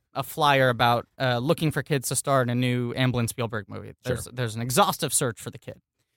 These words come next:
Speaker 2: Cool.
Speaker 1: Um, that, that's an exciting project to me. I think Kushner's writing that, right?
Speaker 2: Yeah, it's, like, the third in Spielberg's, uh, scratchy chin Kushner movies, the Hindu Kush.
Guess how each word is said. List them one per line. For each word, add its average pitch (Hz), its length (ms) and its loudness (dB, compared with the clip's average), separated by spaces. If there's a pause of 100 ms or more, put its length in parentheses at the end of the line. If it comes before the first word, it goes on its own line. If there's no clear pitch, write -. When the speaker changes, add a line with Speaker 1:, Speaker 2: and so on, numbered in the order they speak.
(260)
Speaker 2:
Cool. 92 120 -4
Speaker 1:
Um, 127 560 0 (300)
that, 185 200 4 (100)
that's 185 280 2
an 214 80 -2
exciting 208 280 4
project 190 360 4
to 208 80 -2
me. 196 260 0
I 180 80 2
think - 140 0
Kushner's 190 400 2
writing 175 280 4
that, 180 320 4
right? 175 360 2
Speaker 2:
Yeah, 123 220 2
it's, - 140 -4
like, 117 200 0
the 123 80 -2
third 123 420 0
in 104 140 0
Spielberg's, 98 640 -2
uh, 90 260 -2
scratchy 104 540 -8
chin 90 520 -6
Kushner 90 320 -6
movies, 76 360 -6
the 104 140 -4
Hindu 110 220 -2
Kush. - 360 -8